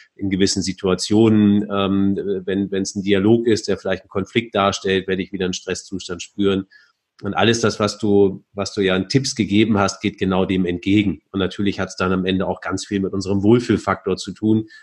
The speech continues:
Je entspannter ich bleibe, desto wohler werde ich mich einfach fühlen. Du sagst eben gerade noch, desto überzeugender sind wir auch in, in andere Richtungen, was natürlich auch wichtig ist, wenn ich über das Thema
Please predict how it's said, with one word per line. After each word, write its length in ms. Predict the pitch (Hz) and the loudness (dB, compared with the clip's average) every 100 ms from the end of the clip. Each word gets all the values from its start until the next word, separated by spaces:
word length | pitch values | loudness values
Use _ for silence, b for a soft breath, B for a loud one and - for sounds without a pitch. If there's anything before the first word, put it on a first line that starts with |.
| B _ | B _
Je 100 | 98 | 0
entspannter 540 | 92 92 101 107 101 90 | 0 0 0 2 2 -2
ich 160 | - | -4
bleibe, 360 | 92 95 101 104 | 0 0 2 2
desto 280 | 92 - 90 | 0 -4 -2
wohler 320 | 95 92 87 | 0 2 0
werde 140 | 90 | -2
ich 100 | 87 | -2
mich 160 | 92 82 | -6 -6
einfach 300 | 82 - - | -8 -8 -12
fühlen. 420 | - 113 110 110 B _ _ | 0 4 4 2 B _ _
Du 80 | 95 | -2
sagst 400 | 92 92 - - | 0 0 -4 -6
eben 160 | 95 90 | -4 -2
gerade 280 | 92 90 | 0 0
noch, 220 | 92 87 - | 0 -2 -2
desto 280 | 90 - 95 | -6 -4 -4
überzeugender 720 | 90 - 107 110 117 113 107 | -4 -2 2 4 4 4 4
sind 280 | 110 117 117 | 4 2 4
wir 220 | 110 - | 2 4
auch 280 | 113 123 110 | 4 4 2
in, 260 | 107 110 | 0 0
in 240 | 107 107 104 | 0 -2 -2
andere 360 | - 110 107 101 | -4 -2 0 0
Richtungen, 400 | 107 - 107 98 | 0 0 0 0
was 160 | 87 | -2
natürlich 380 | 101 - 95 92 | -8 -6 -6 -4
auch 200 | 87 95 | -6 -2
wichtig 300 | 101 - 90 | -2 -2 -4
ist, 220 | 92 - | -4 -4
wenn 120 | 87 87 | -6 -6
ich 140 | - | -8
über 140 | 92 | -8
das 100 | 87 - | -8 -6
Thema 280 | 95 85 | -6 -6